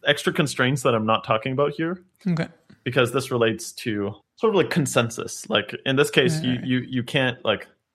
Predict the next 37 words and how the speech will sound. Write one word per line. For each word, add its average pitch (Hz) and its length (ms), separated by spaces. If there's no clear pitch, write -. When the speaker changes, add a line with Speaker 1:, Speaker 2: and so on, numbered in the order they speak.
Speaker 1:
it's 92 140
if 127 180
you 135 40
have, 123 100
like, 120 120
a 120 60
majority 110 560
of 98 120
generals, 98 680
you 117 120
can 110 160
overtake 101 420
the 117 80
castle - 380
or - 80
something - 320
like 98 200
that. - 180
Speaker 2:
Right, 185 140
Speaker 1:
Um, 196 80
Speaker 2:
right, - 120
right. - 160
Speaker 1:
but 117 200
we'll 117 180
talk 143 300
about 160 220
that 147 140
a - 20
separate 120 280
time 90 220
because 98 340
it's 120 140
an, 139 180
it's 147 240
an 160 80
ex-, 160 220
it's, 139 540